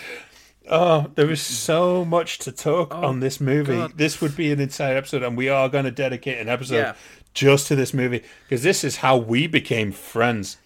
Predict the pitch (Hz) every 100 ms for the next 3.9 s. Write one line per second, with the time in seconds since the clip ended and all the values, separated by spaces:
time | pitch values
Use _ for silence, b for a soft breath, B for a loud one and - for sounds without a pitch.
0 | - 123 98 _ _ 147 117 160 208 196
1 | 156 - - 156 160 - 135 120 - 127
2 | 120 117 110 - 107 110 104 - - _
3 | _ 120 123 143 139 143 127 117 113